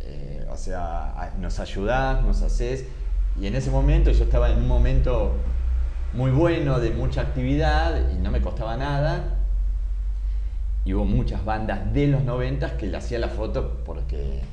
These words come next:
pero ya e-, era como que había soltado, ¿no? Pero creo que el,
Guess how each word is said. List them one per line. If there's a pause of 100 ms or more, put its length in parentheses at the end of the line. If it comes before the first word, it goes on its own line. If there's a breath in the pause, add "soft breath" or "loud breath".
(400)
pero
ya
e-,
era
como
que
había
soltado,
¿no?
Pero
creo
que
el,